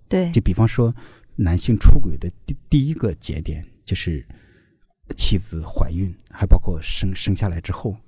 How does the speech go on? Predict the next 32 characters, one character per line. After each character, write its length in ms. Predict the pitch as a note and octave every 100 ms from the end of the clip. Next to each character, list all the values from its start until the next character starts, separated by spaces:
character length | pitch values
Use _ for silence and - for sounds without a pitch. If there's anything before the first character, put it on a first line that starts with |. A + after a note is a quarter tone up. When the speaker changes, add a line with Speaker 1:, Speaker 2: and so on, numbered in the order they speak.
| -
Speaker 1:
嗯。 220 | G#3 F3
Speaker 2:
这 100 | A#2+
两 140 | E2
个 60 | E2
都 80 | F2+
是 140 | -
最 120 | G2+
关 160 | A2 B2
键 120 | B2
的 60 | F#2+
一 40 |
个 80 | F2
点。 160 | - F#2+
为 80 |
什 160 | C#3 E2+
么 80 | D#2
呢？ 100 | E2 - _ - - _
因 120 | C3
为 80 | C#3+
很 140 | A#2 G2+
多 100 | A2
女 140 | E2+
性 200 | D#2 G2 E2+
她 160 | -
怀 200 | F#2+ -
了 60 | F2+
孩 160 | -
子 100 | D#2
之 120 | F#2 -
后， 280 | - D#2 - - _ _
就 80 |
是 300 | G2+ - D#2+